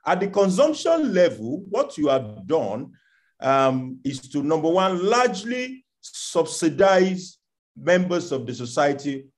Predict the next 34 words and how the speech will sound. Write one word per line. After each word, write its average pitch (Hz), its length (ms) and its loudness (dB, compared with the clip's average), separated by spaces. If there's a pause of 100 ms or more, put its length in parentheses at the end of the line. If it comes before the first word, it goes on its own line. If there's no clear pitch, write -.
who 147 280 4
deserve 123 540 0
no 117 240 -2
subsidy. - 760 -14 (640)
Uh, 101 360 -4
um, 101 560 -6
somebody 151 480 0
puts, 131 580 -4 (320)
uh, 107 220 -2
three 135 220 -6
cars 117 300 2
on 101 180 -6
the 101 120 -2
road 123 420 -2
every 110 260 -4
day. 92 240 -8 (100)
Papa, 123 320 -4
mama, 110 480 -4
and 92 160 -10
the 92 80 -8
children 90 580 -8
are 78 260 -16
all 92 260 -4
there 90 300 -12
on 78 120 -20
the - 100 -20
road. 92 220 -10 (500)
Some 135 180 -4
of 117 140 -2
these 120 180 -4
cars 110 360 -2
are 90 120 -8
fuel 165 500 -2
guzzlers. 131 600 -2